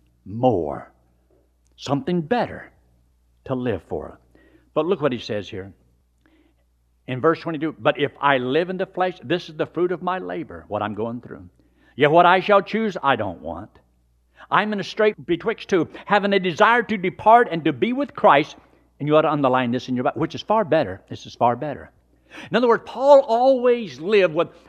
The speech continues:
"I know that eventually I'm gonna be with Christ. It'll be far better." So we know and we live and go through whatever it is because we know there's something better. But that's in the next life.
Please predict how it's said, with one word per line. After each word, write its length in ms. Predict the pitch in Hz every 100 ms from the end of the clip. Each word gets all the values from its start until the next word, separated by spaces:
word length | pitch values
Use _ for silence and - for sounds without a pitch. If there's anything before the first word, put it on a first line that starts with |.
| -
"I 160 | 170 160
know 420 | 185 262 214 156
that 220 | 143 -
eventually 840 | 170 151 190 202 - 131 120 123 120 _ _ _ _
I'm 220 | 156 185
gonna 160 | 175 160
be 180 | 139 185
with 160 | 208
Christ. 280 | - 165 147 -
It'll 140 | 131
be 140 | 117 120
far 400 | - 123 143 151
better." 360 | 143 117 - _ _ _ _ _ _ _ _ -
So 100 | -
we 220 | 208 302 349
know 340 | 311 208 233
and 220 | 185 196
we 160 | 320 339
live 340 | 254 196 185
and 180 | 190 185
go 260 | 220 285 320
through 420 | 302 359 226 208
whatever 560 | 175 311 370 403 277
it 60 | 269
is 180 | 339 220
because 400 | 226 220 254 180
we 100 | 233
know 240 | 247 359
there's 240 | 320 233 -
something 460 | 302 - 277 254 - _
better. 640 | 117 107 254 269 151 - - _ _ _ _ _ _ _ - -
But 140 | 214
that's 200 | 277 254
in 120 | 247 220
the 60 |
next 280 | 214 - -
life. 140 | 226